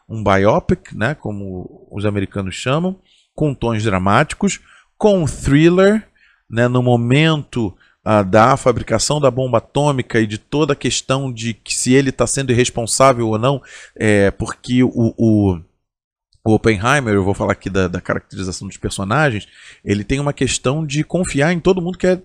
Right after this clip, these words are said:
que tá ali, entendeu? E não desconfiar de nada, né? Ele tem até uma certa ingenuidade ali colocada em alguns momentos no próprio roteiro, né? E, então tem uma coisa de thriller, né? De suspense político ali no meio,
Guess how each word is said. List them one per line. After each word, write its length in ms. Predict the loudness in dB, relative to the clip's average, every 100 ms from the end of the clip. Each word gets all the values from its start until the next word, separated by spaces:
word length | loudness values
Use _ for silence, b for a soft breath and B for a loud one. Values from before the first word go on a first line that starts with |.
| -6
que 140 | -2
tá 140 | 2 4
ali, 360 | 4 2 -2 -8 _ -16
entendeu? 500 | -8 0 4 4 2 B B B
E 80 | -2
não 100 | -2
desconfiar 460 | -4 -4 2 2 2
de 100 | 2
nada, 580 | 2 2 2 0 -4 -8
né? 140 | -6 -6
Ele 100 | -4
tem 180 | -4
até 200 | -4 -2
uma 160 | -2 -2
certa 260 | -4 -4 -4
ingenuidade 1000 | -2 -2 -2 -2 -2 0 0 -2 -6 -8 B B -4
ali 260 | 0 0
colocada 480 | 2 0 2 2 2
em 40 | 0
alguns 200 | -2 -4
momentos 320 | -2 -4 -4
no 80 | 0
próprio 320 | 2 2 4
roteiro, 540 | 2 2 0 2 0
né? 180 | -8 -10 -14 B B B B B _ -4
E, 520 | -2 -2 0 2 2 2 -2 -12 _ _ _ _ _ _ _ _ -10
então 260 | 0 2
tem 240 | 4 0 0
uma 140 | -4
coisa 300 | -2 0 0
de 140 | -4 -8
thriller, 640 | -8 0 4 4 4 2
né? 140 | 0
De 140 | -4 -6
suspense 520 | -6 -4 -4 -4 -4
político 720 | -2 -2 0 -4 -4 -6 -2
ali 200 | 0 2
no 100 | 0
meio, 400 | 2 4 4